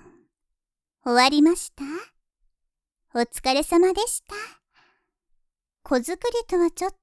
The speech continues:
と趣旨が違いましたが、こういうのもたまにはおつなものですよね。<laughs> たまたまふにゃっ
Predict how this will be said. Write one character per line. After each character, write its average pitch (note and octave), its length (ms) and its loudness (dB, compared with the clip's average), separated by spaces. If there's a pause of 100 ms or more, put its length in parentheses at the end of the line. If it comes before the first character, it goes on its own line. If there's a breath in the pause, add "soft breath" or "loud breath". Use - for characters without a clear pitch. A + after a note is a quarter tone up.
と F4+ 100 2
趣 E4 520 0
旨 G#4 220 -4
が D4 440 0
違 D#4+ 60 2
い - 20 2
ま F4+ 100 0
し - 160 -8
た G4+ 140 -8
が、 F4 240 -4 (840 soft breath)
こ B3+ 220 2
う C4+ 80 2
い C#4 160 -2
う E4+ 100 0
の F4 160 4
も D4 120 0
た A#3 160 -4
ま B3 120 -2
に F4 180 2
は E4+ 80 -4 (520 loud breath)
お A#3 100 -4
つ C4+ 160 -6
な D4 140 2
も D4 100 2
の E4 140 2
で G#4 120 -6
す - 140 -12
よ E4 160 -2
ね。 D#4+ 220 -4 (1300)
<laughs> - 1300 -20
た E4 120 2
ま D#4 160 2
た E4+ 140 0
ま C#4 160 -2
ふ E4 180 2
に F4+ 160 4
ゃ G4 40 0
っ - 20 -2